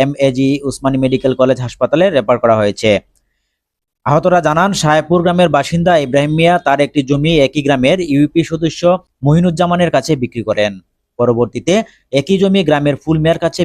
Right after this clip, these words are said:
বিক্রি করেন। এ নিয়ে মহিনুজ্জামান ও ফুল মিয়া গঙের মাঝে বিরোধ সৃষ্টি হয়। এ বিরোধের জের ধরে বুধবার দুপুরে উভয় পক্ষের লোকজন দেশীয় অস্ত্রশস্ত্র নিয়ে সংঘর্ষে জড়িয়ে পড়ে।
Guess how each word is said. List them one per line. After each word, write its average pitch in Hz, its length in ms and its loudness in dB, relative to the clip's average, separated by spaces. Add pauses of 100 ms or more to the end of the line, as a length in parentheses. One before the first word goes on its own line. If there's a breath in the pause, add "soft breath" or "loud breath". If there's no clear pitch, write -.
বিক্রি 123 260 -6
করেন। 110 220 0 (440)
এ - 100 2
নিয়ে 190 140 4 (120)
মহিনুজ্জামান 170 560 2 (100)
ও - 20 4 (140)
ফুল 151 220 0
মিয়া 165 220 2
গঙের 135 320 0
মাঝে 131 180 2 (160)
বিরোধ 143 300 0
সৃষ্টি 120 340 -10
হয়। 107 200 2 (720)
এ 156 100 4 (100)
বিরোধের 190 360 2 (100)
জের 139 220 0
ধরে 160 180 2 (160)
বুধবার 143 400 2
দুপুরে 151 280 2 (120)
উভয় 156 260 2
পক্ষের 170 380 0
লোকজন 143 300 -2 (140)
দেশীয় 170 340 2 (140)
অস্ত্রশস্ত্র 156 560 -4 (100)
নিয়ে 123 160 2 (420 soft breath)
সংঘর্ষে 147 400 0
জড়িয়ে 117 360 2
পড়ে। 113 220 2